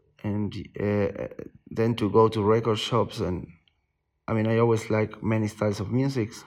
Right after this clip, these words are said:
and to mix all styles, th-, it just takes time for you to discover which, into which styles of music are the records that are for you, you know? So I was always, uh, I always bought the records I like, and then I played them.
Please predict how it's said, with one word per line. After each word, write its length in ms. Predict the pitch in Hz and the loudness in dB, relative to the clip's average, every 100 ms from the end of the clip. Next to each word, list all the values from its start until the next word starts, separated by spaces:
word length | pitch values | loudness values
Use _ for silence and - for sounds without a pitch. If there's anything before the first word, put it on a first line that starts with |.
| - - | -20 -6
and 220 | 104 101 | -2 0
to 100 | 107 | 0
mix 320 | 110 113 - | 0 0 -2
all 220 | - 110 101 | -2 0 0
styles, 540 | - 117 127 120 - | -2 -2 0 0 -4
th-, 180 | - - | -8 -8
it 120 | - | -10
just 280 | - 117 - | -8 -8 0
takes 220 | 110 104 | 0 2
time 240 | 120 117 | 2 2
for 200 | 110 - | 0 -2
you 140 | 107 113 | 0 2
to 120 | 113 | 0
discover 420 | 98 - 117 107 | 0 4 6 6
which, 300 | 101 107 - - - - | 4 -2 -6 -14 -20 -8
into 300 | 117 110 110 | -4 -2 0
which 240 | 110 123 | 0 0
styles 440 | - - 110 107 110 | -4 -4 -2 0 -2
of 140 | 98 | -2
music 420 | 107 107 107 98 | -2 -2 -4 -6
are 240 | - 107 101 | 0 2 2
the 180 | 104 | 0
records 420 | 98 110 107 107 - | 2 0 0 -4 0
that 360 | 104 98 - - - | 2 2 -2 -12 -2
are 140 | 104 | 0
for 160 | 98 95 | 0 0
you, 280 | 104 139 113 | 4 4 4
you 160 | 92 | 4
know? 240 | 95 104 - | 0 -2 -4
So 420 | - 110 95 - - - - - - | -4 -2 -2 -4 -20 -20 -20 -20 -10
I 180 | 113 82 - - | -6 -6 -10 -10
was 220 | 113 123 | -6 -6
always, 500 | - 113 113 107 107 | -2 2 6 6 4
uh, 420 | 110 107 101 101 - - - _ _ - _ _ - _ _ _ _ _ - | 0 2 2 0 -4 -12 -20 _ _ -20 _ _ -20 _ _ _ _ _ 4
I 80 | |
always 240 | 120 117 113 | 6 6 4
bought 240 | 113 107 | 4 4
the 80 | 101 | 4
records 400 | 110 104 98 95 | 2 2 0 -2
I 80 | 95 | 0
like, 480 | 104 117 117 - - | 2 2 0 -2 -4
and 240 | 95 92 | -2 0
then 160 | 104 95 | 0 0
I 80 | |
played 320 | 90 110 98 82 | -2 2 2 0
them. 280 | - - | -8 -10